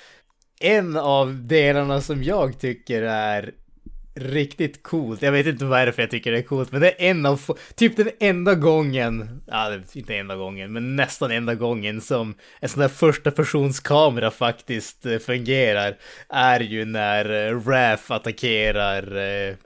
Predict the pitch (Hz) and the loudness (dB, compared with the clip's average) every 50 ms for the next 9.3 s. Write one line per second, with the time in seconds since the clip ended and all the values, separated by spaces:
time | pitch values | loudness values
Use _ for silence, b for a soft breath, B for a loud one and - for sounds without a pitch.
0 | _ _ _ _ _ - - - 147 143 143 - - - 139 120 113 110 110 107 | _ _ _ _ _ -20 -10 -6 -4 -4 -4 -4 -2 0 2 2 2 0 -2 -4
1 | 107 113 117 113 113 113 113 110 107 107 104 - - 143 135 127 127 117 147 131 | -6 -4 -2 -2 -2 -2 -2 -4 -6 -10 -12 -6 -2 0 0 0 0 0 0 2
2 | 123 120 - - - 139 113 110 107 104 104 113 - - 131 123 120 - - 131 | 2 0 -2 -4 -4 -2 0 0 0 0 -2 -4 -2 -2 -2 -2 -2 -2 0 0
3 | 123 120 117 127 135 131 113 113 107 101 104 - - 110 104 101 101 101 98 98 | 0 0 0 -2 -4 -4 -4 -4 -4 -6 -6 -8 -12 -12 -12 -10 -10 -8 -6 -4
4 | 98 98 95 92 95 - b b b b b b b b b b b - 101 90 | -4 -4 -4 -6 -10 -14 b b b b b b b b b b b -10 -8 -8
5 | 95 92 90 - _ - 92 87 90 90 90 87 87 82 - - 131 120 113 101 | -6 -8 -8 -10 _ -10 -10 -8 -6 -6 -8 -8 -10 -12 -4 -2 0 0 0 0
6 | 110 107 107 107 - - 113 104 101 98 - 107 95 98 98 98 95 95 98 98 | -2 -2 -2 -2 -2 -4 -4 -4 -4 -4 -6 -10 -10 -10 -12 -12 -12 -12 -14 -14
7 | 98 101 104 _ _ - 117 120 117 117 110 104 98 95 95 95 95 95 95 95 | -16 -18 -20 _ _ -10 -4 -2 0 2 2 0 -2 -4 -4 -4 -4 -2 -2 -2
8 | 92 92 92 - _ _ _ - 113 113 117 117 123 120 110 - - 139 123 117 | -4 -4 -6 -8 _ _ _ -8 -6 -6 -4 -2 -2 -2 -2 -2 -2 0 0 0
9 | 110 110 107 110 110 | 0 -2 -4 -6 -10